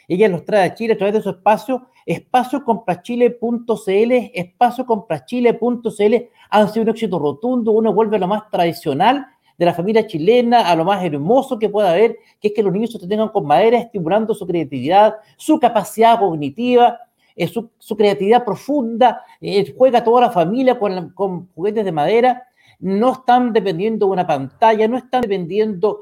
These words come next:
de un computador, no están dependiendo de un impulso eléctrico magnetizado frente a una pantalla, como pasa a muchos niños, no. Aquí pasan tardes enteras entretenidos con sus juguetes de madera preciosos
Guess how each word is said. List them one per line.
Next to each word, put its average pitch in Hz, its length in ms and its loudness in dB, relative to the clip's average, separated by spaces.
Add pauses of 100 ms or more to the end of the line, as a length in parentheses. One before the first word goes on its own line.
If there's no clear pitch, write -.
(120)
de 190 80 -4
un 208 120 -2
computador, 180 600 0
no 240 80 -2
están 240 300 -4
dependiendo 196 480 -2
de 180 80 -2
un 165 80 -4
impulso 175 340 -4
eléctrico 220 420 -2
magnetizado 190 560 -2
frente 233 260 -4
a - 20 -2
una 196 100 -4
pantalla, 233 460 0
como 196 120 -2
pasa 202 160 -2
a 185 40 -4
muchos 269 300 0
niños, 269 400 2
no. 294 240 2 (220)
Aquí 185 300 -2
pasan 240 340 -4
tardes 233 280 0
enteras 190 420 -4
entretenidos 254 540 -4
con 226 120 -6
sus 175 140 -8
juguetes 240 340 -6
de 226 100 0
madera 220 340 0
preciosos 294 600 -4